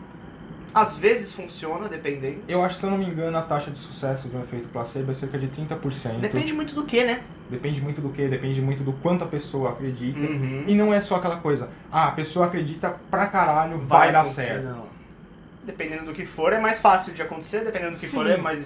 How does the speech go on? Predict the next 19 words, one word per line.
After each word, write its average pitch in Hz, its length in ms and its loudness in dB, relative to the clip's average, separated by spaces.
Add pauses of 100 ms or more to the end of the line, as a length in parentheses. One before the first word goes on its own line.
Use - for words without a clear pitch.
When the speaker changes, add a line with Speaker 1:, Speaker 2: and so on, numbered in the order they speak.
(140)
Speaker 1:
difícil. - 480 -14 (100)
Speaker 2:
Eu 165 100 2
dou 180 120 4
o 196 40 4
meu 208 160 4
exemplo, 185 580 -2 (100)
foi 127 120 -4
uma 131 160 -2
coisa 139 300 -2
que 127 300 -8
eu 123 120 -2
não 339 260 2
acreditava 180 500 0
cem 135 140 -4
por 131 140 -6
cento 107 460 -8 (240)
quando 113 240 -6 (100)
realmente 131 380 0
funcionou. 113 640 -6